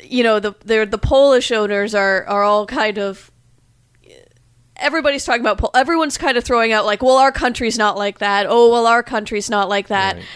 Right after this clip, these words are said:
Speaker 1: And, and I, I saw a Polish owner post asking, like, for examples of other injuries that have happened in escape rooms,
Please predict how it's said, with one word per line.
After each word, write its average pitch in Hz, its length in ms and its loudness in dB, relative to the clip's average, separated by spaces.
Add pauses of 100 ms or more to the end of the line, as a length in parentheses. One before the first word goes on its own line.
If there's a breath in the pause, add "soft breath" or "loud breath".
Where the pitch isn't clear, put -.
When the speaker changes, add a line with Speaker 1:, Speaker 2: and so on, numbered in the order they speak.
(300 loud breath)
Speaker 1:
And, 214 480 2
and 226 240 0
I, 214 300 2
I - 20 0
saw 233 220 0
a 220 40 0
Polish 214 400 0
owner 208 260 0
post 208 480 -2
asking, 208 460 -4
like, 190 260 -2
for 214 240 -4
examples 220 720 -2
of 208 160 -2
other 214 220 0
injuries 202 560 -2
that 202 120 -2
have 196 120 -4
happened 196 680 -6
in 202 140 -4
escape 196 440 -6
rooms, 196 520 -6